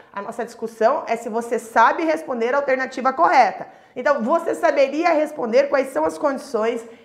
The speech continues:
estabelecidas em lei para que um sentenciado possa obter um indulto? Sabe? Bom, então, pra quem já sabe, ótimo, maravilha, já estudou, já deve ter analisado alguma questão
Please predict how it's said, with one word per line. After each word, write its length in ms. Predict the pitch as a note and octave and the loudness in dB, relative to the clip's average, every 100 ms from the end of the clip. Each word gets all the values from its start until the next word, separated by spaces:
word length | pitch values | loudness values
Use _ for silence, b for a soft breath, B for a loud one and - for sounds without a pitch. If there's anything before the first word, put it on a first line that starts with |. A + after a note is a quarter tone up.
| - | -12
estabelecidas 840 | A3+ C#4+ C#4 C4+ C4+ D4 C#4 A#3+ | -2 2 4 2 -2 -4 -2 -2
em 200 | D#4 D4 | -2 2
lei 440 | B3 C#4+ D4+ - - | 2 0 -8 -14 -6
para 140 | D4 | -6
que 120 | D4 E4 | -4 -8
um 80 | |
sentenciado 1160 | E4 E4 D#4 D#4+ E4+ E4 D4 C4 D#4 D4 G#3+ - | -8 -10 -8 -6 -6 -6 2 4 6 4 -2 -6
possa 600 | - D#4 F#4 F4+ B3+ G#3 - | 0 2 4 0 -4 -4 0
obter 840 | B3+ C#4 - - C4+ C#4+ - - - _ | 4 4 2 -4 2 2 0 -14 -20 _
um 140 | C#4 D4 | -8 -6
indulto? 800 | A#3 C4+ E4+ E4 F#3 - - _ _ b b b _ | -2 0 -2 -2 -6 -6 -16 _ _ b b b _
Sabe? 560 | - A#3+ D4 E4+ A#3 - - _ - | 2 4 6 2 -2 -10 -20 _ 2
Bom, 340 | A#3+ E3+ - B B - | 4 4 -2 B B -16
então, 400 | C#4 F4+ F#4+ F4+ - - | 0 0 0 -8 -14 0
pra 200 | F#4 F4+ | 0 0
quem 580 | - F4+ G#4 A4 G#4 B3 | -2 -2 0 -2 -4 -4
já 200 | B3+ B3 | 0 0
sabe, 420 | A3+ G#3 C4+ B3+ | 2 2 4 2
ótimo, 480 | G3+ G3 A3 C4 A#3+ | 4 2 0 -4 0
maravilha, 640 | A3 A3+ G3+ E3 A3 B3 | 4 4 2 -2 -2 0
já 100 | A3 | 0
estudou, 480 | G#3+ A3 F3 G3 A#3+ | -2 -8 -2 2 2
já 80 | A3 | 2
deve 200 | G#3+ G#3 | -2 -2
ter 160 | A3 G#3+ | -2 0
analisado 520 | A3 G3+ G#3 G#3+ F#3+ | -2 -4 -2 -2 -2
alguma 240 | G3 G3+ | -2 -4
questão 440 | G3 G3 - G#3 | -4 -2 2 2